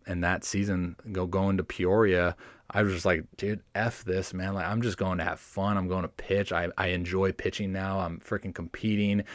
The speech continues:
And, uh, I just remember going out and, and it was freaking cold as balls, but I, I got out in every single outing. Um, I would just challenge myself. Like,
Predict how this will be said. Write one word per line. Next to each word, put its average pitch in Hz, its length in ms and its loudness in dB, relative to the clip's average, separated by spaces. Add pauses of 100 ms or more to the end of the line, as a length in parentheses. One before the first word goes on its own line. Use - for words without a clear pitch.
(380)
And, 90 320 2
uh, 90 340 8
I 85 100 2
just 95 160 0
remember 92 300 2
going 92 300 2
out 92 260 2
and, 87 320 -2
and 87 380 -2 (140)
it - 40 -4
was - 140 -2
freaking 87 260 -4
cold 95 220 2
as 90 80 2
balls, 98 480 4
but 87 260 0 (320)
I, 92 220 -6
I 92 80 -2
got 92 220 4
out 95 200 6
in 85 60 0
every 101 240 2
single 92 260 2
outing. 98 500 6 (160)
Um, 87 320 0
I 87 120 -2
would 90 100 0
just 87 180 -4
challenge 92 320 2
myself. 90 460 0
Like, 85 320 -4